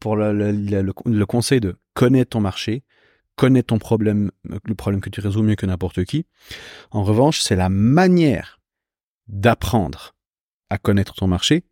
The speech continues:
que je vais remettre en question dans ce podcast. Alors, pourquoi, euh, pourquoi cette, euh, cette méthode dont je vais te parler, elle est vraiment importante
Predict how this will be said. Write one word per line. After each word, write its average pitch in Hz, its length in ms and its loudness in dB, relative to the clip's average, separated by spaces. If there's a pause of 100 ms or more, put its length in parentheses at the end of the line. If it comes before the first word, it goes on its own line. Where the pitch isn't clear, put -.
que 101 100 -4
je 95 120 0
vais 95 80 -2
remettre 107 300 2
en 104 40 2
question 95 240 -2
dans 120 120 2
ce - 80 -10
podcast. - 460 -14 (1700)
Alors, 151 320 0
pourquoi, 196 640 2
euh, 117 320 0 (1000)
pourquoi 196 300 2
cette, - 300 -4
euh, 113 200 4 (380)
cette - 240 -4
méthode 156 320 2
dont 110 240 0
je 104 80 -2
vais 110 60 -2
te - 80 -10
parler, 113 260 0
elle 151 100 2
est 113 60 2
vraiment 110 320 0
importante 120 580 -6